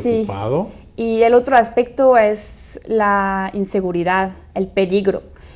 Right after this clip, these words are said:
Speaker 2: Que yo me acuerdo cuando llegué aquí, que no me dejaban salir mucho, o que me decían, "Bueno, te voy a ver, te voy a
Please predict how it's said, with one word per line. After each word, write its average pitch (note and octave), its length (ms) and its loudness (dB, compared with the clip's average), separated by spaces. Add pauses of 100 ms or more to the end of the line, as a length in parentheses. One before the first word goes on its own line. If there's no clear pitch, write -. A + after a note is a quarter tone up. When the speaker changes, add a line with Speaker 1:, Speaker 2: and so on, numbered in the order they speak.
(180)
Speaker 2:
Que G#3 480 0
yo B3 180 0
me B3 120 0
acuerdo G#3+ 340 -2
cuando G#3 200 -4
llegué G3+ 240 0
aquí, A3+ 580 -2
que A#3 140 0
no A3+ 180 0
me A#3+ 160 -2
dejaban G#3+ 400 -2
salir G#3 220 0
mucho, A#3 540 -2
o A3 600 0 (140)
que B3 100 -2
me A3+ 120 -2
decían, A3+ 400 -2
"Bueno, A3+ 240 0
te A3+ 100 -2
voy G#3+ 140 4
a G#3+ 100 6
ver, G#3+ 220 2
te A3 60 -4
voy G3+ 240 0
a F3+ 320 -8